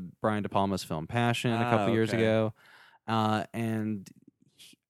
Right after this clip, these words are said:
Speaker 1: as far as I understand it, he basically is making a career out of bankrolling, um, auteur-driven filmmakers, most of whom are American or became very popular in America,
Speaker 2: Okay.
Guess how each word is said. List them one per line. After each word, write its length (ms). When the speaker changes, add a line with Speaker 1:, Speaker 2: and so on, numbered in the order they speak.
Speaker 1:
as 100
far 140
as 100
I 40
understand 400
it, 80
he 100
basically 640
is 120
making 300
a 40
career 280
out 80
of 80
bankrolling, 960
um, 560
auteur-driven 960
filmmakers, 640
most 280
of 120
whom 180
are 100
American 440
or 100
became 460
very 220
popular 580
in 220
America, 680
Speaker 2:
Okay. 320